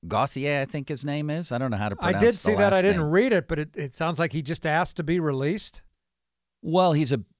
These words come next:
Speaker 1: he was a big-time draft pick and prospect who just helped the U S to gold. Uh, where was it? The World Juniors, maybe? I think.
Speaker 2: Yep.
Speaker 1: Um, and he doesn't wanna, he, he didn't wanna meet with Flyers reps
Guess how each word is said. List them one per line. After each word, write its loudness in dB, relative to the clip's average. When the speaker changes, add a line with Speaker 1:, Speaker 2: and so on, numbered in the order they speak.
Speaker 1:
he 0
was 0
a -2
big-time 0
draft -2
pick -2
and -6
prospect -2
who -2
just -6
helped -2
the -4
U 0
S -2
to -6
gold. 0
Uh, -2
where 0
was 0
it? -10
The -6
World -2
Juniors, -4
maybe? -6
I -4
think. -2
Speaker 2:
Yep. -6
Speaker 1:
Um, -2
and 2
he 2
doesn't 4
wanna, 4
he, -4
he 0
didn't 2
wanna 4
meet 0
with 0
Flyers 0
reps 0